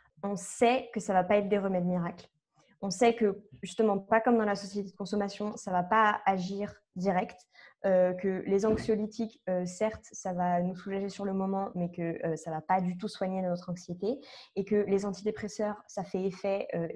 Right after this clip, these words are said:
pour que ça fasse vraiment effet, il faut les prendre sur des mois. Euh, donc, il faut apprendre la patience aussi. Il faut se dire, « Mais je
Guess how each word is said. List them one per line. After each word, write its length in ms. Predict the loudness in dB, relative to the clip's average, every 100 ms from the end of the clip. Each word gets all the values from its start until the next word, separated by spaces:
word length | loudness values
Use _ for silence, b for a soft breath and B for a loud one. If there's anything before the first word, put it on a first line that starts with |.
| -12
pour 120 | -12
que 80 | -10
ça 120 | -8
fasse 220 | -8 -6
vraiment 240 | -2 0 2
effet, 340 | 0 -2 -4
il 80 | -4
faut 120 | -6
les 100 | -6
prendre 300 | -8 -6 -4
sur 220 | -4 -8 -8
des 240 | -8 -4
mois. 360 | -2 2 2 2 -4 B B B B B _
Euh, 520 | 4 6 8 8 6 2
donc, 180 | -4 -6
il 40 |
faut 160 | -2 -4
apprendre 260 | -2 0
la 100 | 2
patience 440 | 2 -2 -2 -2 -2
aussi. 240 | -4 -2
Il 60 | -4
faut 80 | -2
se 60 | -4
dire, « 160 | -2
Mais 260 | -2 -2 -4
je 120 | -8